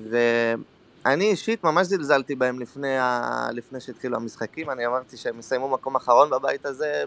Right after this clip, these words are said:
בדוק, אה, ווואלה, הם הפתיעו אותי ממש לטובה. הם שיחקו באמת, אה, יחסית להרכב שלהם, אני חושב שהם משחקים, אה, ממש עם, אה, הם, הם הפתיעו,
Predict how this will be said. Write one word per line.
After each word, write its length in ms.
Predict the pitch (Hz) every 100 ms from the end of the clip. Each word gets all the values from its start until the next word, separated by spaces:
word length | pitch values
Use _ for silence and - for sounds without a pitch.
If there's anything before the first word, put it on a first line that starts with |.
| 117
בדוק, 440 | 104 139 165 160 - _ - - - -
אה, 600 | 113 113 117 117 113 113 110 104
ווואלה, 640 | 104 117 113 117 143 220 214
הם 100 | 180
הפתיעו 320 | - - 180
אותי 160 | 202 185
ממש 360 | 175 190 -
לטובה. 360 | 185 185 190 202 135
הם 120 | 113 113
שיחקו 680 | - - _ 156 165 170 160 _ _ _ - - - _ _ _ - - 107
באמת, 560 | 113 113 139 165 -
אה, 320 | 180 175 165 143
יחסית 440 | 123 127 160 -
להרכב 920 | 180 147 120 - _ - 107 - 160
שלהם, 460 | 175 214 220 226 185
אני 140 | 123 120
חושב 200 | 120 135
שהם 240 | 156 139
משחקים, 540 | 120 120 - 123 123 123
אה, 260 | 113 110 - - _ _ - - - - - - - - - -
ממש 400 | 113 123 - 127
עם, 200 | 120 113
אה, 380 | 107 104 104 107 - - -
הם, 140 | 131 131 -
הם 120 | 151
הפתיעו, 360 | 139 - 139